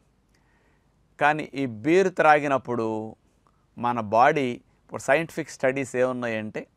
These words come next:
ఒక మూడు వందల యాభై ఐదు ఎంఎల్ వరకు మన లివర్ వన్ డేలో హ్యాండిల్ చేసి దాని యొక్క నష్టాన్ని నివారించగలదు.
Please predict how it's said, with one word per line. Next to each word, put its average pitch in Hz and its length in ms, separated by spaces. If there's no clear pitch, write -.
ఒక - 120
మూడు 135 480
వందల 165 340
యాభై 147 480
ఐదు 135 180
ఎంఎల్ 165 440
వరకు 165 460
మన 131 280
లివర్ 143 340
వన్ 131 420
డేలో 151 300
హ్యాండిల్ 143 560
చేసి 135 240
దాని 135 320
యొక్క 127 180
నష్టాన్ని 135 680
నివారించగలదు. 117 960